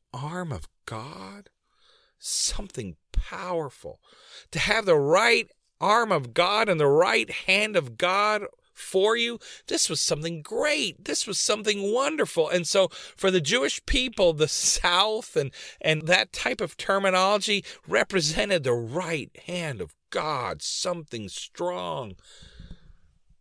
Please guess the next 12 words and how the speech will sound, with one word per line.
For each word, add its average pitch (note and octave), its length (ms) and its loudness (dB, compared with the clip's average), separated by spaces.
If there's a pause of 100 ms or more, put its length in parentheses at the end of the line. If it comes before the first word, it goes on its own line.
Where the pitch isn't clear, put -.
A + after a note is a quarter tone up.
(120)
But - 140 -12
the F2+ 120 -8
left C3+ 480 -2
hand, - 420 -8 (920)
the G2 80 -10
left A3 320 -4
hand F4+ 220 -2
in E4 80 -6
Scripture A#3 680 -4 (160)
and C3 200 -12
Israelite D#3+ 680 0
culture, F3+ 640 -2